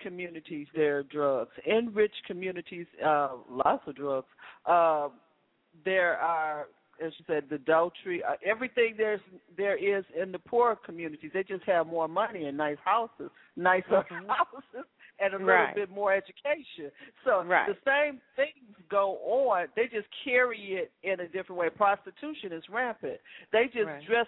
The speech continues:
Speaker 1: up a little. They, they dresses cost like five hundred thousand dollars. You know,
Speaker 2: Mm-hmm.
Speaker 1: it's just a little bit different.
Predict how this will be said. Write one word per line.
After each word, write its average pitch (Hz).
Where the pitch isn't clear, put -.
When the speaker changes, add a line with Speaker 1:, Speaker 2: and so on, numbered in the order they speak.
Speaker 1:
up 262
a -
little. 196
They, 214
they 220
dresses 202
cost 180
like 160
five 180
hundred 180
thousand 175
dollars. 208
You 277
know, 220
Speaker 2:
Mm-hmm. 175
Speaker 1:
it's 226
just 240
a 214
little 240
bit 202
different. 208